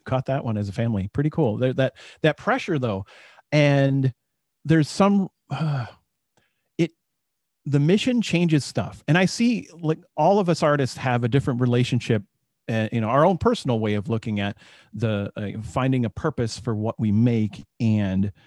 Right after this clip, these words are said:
navigating the stages of development toward purpose and sharing it and stuff.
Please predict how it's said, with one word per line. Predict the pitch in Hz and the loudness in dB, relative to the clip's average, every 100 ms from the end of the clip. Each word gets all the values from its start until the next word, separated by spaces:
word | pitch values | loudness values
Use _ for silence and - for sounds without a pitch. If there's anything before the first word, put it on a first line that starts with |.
| _ _ _ - | _ _ _ 0
navigating | 117 127 147 143 123 120 117 113 110 110 _ _ | 4 6 4 2 2 0 2 2 2 0 _ _
the | - 120 104 | -4 -2 -2
stages | 104 - 160 156 147 127 | -4 -6 0 2 2 2
of | 123 | 0
development | 117 117 117 113 98 107 _ - | 0 -2 -2 -2 -2 -6 _ -14
toward | - 123 120 110 104 _ _ | -4 -2 0 -2 -6 _ _
purpose | 147 127 127 117 | -2 0 0 0
and | 113 | -2
sharing | 107 123 120 120 | -2 0 0 0
it | 113 | -2
and | 110 | -4
stuff. | 101 - 101 95 | -8 -8 -8 -8